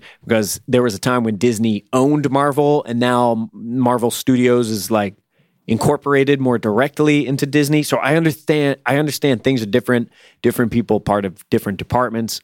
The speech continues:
and different decisions from twenty twelve to twenty fourteen to now. But man, I'm, the, the whole thing has me feeling disappointed, sad. Dis-,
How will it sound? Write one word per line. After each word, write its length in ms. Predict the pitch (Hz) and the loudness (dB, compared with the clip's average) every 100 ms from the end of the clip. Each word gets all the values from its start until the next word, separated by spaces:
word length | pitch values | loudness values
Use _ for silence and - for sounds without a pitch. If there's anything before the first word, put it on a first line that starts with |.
| - | -10
and 120 | 101 | -6
different 320 | 101 - 98 - | -4 -4 -6 -2
decisions 1000 | 104 - - 127 127 147 156 156 151 - _ _ _ _ _ - - | -4 -2 0 0 2 0 0 -4 -8 -14 _ _ _ _ _ -16 -4
from 380 | 120 117 113 | 0 0 -2
twenty 380 | 104 123 127 123 | -6 -4 -2 -2
twelve 600 | - 123 120 120 117 - | 0 0 2 2 0 -6
to 120 | - 104 | -10 -6
twenty 260 | 120 117 | -2 -2
fourteen 520 | 107 117 107 113 113 | -2 -4 -2 -2 -2
to 100 | 104 | -4
now. 460 | 92 98 101 113 127 _ _ _ - - _ _ - | -8 -6 -4 -4 -8 _ _ _ -20 -20 _ _ -4
But 320 | 117 110 101 | -2 0 0
man, 180 | 127 120 | 0 0
I'm, 240 | 104 139 135 | 0 -2 -2
the, 220 | 143 147 | 0 -2
the 200 | 117 139 | 2 0
whole 240 | 123 165 156 | 2 0 0
thing 380 | - 143 147 | -2 -2 -2
has 260 | 143 123 - | -2 -4 -4
me 80 | 117 | -6
feeling 640 | - 120 110 104 95 87 - _ _ _ _ _ _ _ _ _ _ | -2 -2 0 -2 -4 -10 -18 _ _ _ _ _ _ _ _ _ _
disappointed, 1000 | - 131 - 107 - 107 90 87 - - - _ _ _ _ _ _ _ _ | 0 0 0 -8 -4 -4 -4 -8 -14 -18 -20 _ _ _ _ _ _ _ _
sad. 680 | - - 107 87 82 - - _ _ _ _ | -8 -2 -2 -2 -12 -16 -20 _ _ _ _
Dis-, 240 | 120 127 | 0 0